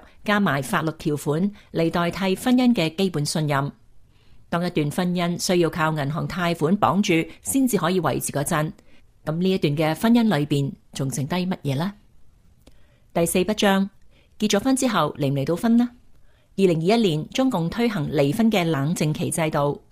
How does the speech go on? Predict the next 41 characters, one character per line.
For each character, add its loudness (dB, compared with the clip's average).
協 0
議 0
離 0
婚 2
一 -2
定 -2
要 0
書 0
面 2
申 0
請， -4
等 -2
三 0
十 0
日 -2
之 -2
後， -2
冷 -2
靜 -2
期 -4
過 -2
咗 0
之 -2
後， -2
兩 0
邊 2
一 -2
定 0
要 4
再 2
次 2
同 -4
時 -2
到 2
場 -2
確 -6
認。 -4
咁 -2
如 2
果 2
一 -4